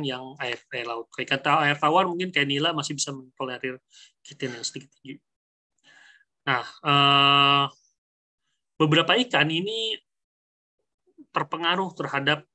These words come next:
eh, kandungan kitin di dalam, eh, larva B S F ini. Jadi ada beberapa ikan seperti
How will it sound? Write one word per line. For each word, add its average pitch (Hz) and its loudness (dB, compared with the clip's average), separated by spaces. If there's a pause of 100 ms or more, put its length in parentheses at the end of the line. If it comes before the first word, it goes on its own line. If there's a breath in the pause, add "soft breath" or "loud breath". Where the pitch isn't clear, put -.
(160)
eh, 131 -4
kandungan 135 -4
kitin 143 -4
di 123 -8
dalam, 123 -12 (480 soft breath)
eh, 117 -8 (480)
larva 127 -2
B 156 -8
S 120 -4
F - -20
ini. 131 -6
Jadi 127 -4
ada 131 -4
beberapa 127 -8
ikan 147 -6
seperti 131 -6